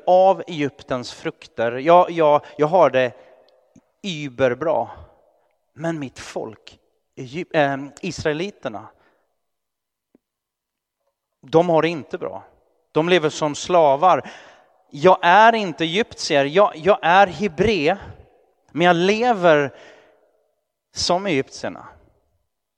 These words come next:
Och han tänkte ju säkert då, ja, men jag, det är ju fantastiskt, vilket läge. Och det var ju ett fantastiskt läge.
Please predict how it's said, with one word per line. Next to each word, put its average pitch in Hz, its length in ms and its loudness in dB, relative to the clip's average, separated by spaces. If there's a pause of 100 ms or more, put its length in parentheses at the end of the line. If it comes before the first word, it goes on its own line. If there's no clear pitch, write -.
(140)
Och 156 100 2
han 180 120 2
tänkte 170 400 -4
ju 147 240 -2
säkert 202 580 -4
då, 127 340 -4 (1600)
ja, 151 100 -12
men 160 140 -4
jag, 180 360 2 (400)
det 131 60 -8
är 170 40 -6
ju 185 60 -6
fantastiskt, 147 760 -4
vilket 180 260 -6
läge. 185 540 2 (400)
Och 240 120 -6
det 254 120 6
var 208 180 2
ju 339 80 -4
ett - 220 -10 (280)
fantastiskt 139 800 -4
läge. 117 420 -4